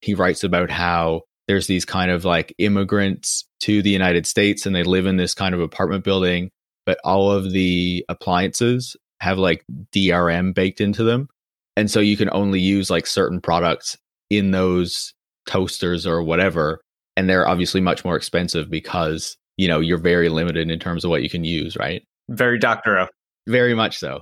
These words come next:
Speaker 1: And, and obviously, you know, what you're talking about is much further beyond that.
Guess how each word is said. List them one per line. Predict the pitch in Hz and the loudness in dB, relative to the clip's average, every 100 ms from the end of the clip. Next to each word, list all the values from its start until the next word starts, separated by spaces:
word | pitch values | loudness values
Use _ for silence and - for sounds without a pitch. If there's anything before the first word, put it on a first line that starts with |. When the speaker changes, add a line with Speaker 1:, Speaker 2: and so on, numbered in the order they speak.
| - | -4
Speaker 1:
And, | 110 120 107 107 | 0 2 2 2
and | 110 - | 0 0
obviously, | 104 117 117 - 104 | 0 0 0 0 0
you | 101 98 | 0 -2
know, | 98 95 92 _ - | -2 -2 -6 _ -2
what | 110 104 | 0 2
you're | 120 | 2
talking | 110 101 110 | 0 0 0
about | 101 98 | 0 0
is | 104 | 0
much | 107 - - - - _ | -2 -2 -4 -8 -12 _
further | 120 123 117 | 0 2 2
beyond | 98 98 113 123 | 0 0 2 0
that. | 78 85 | -2 -6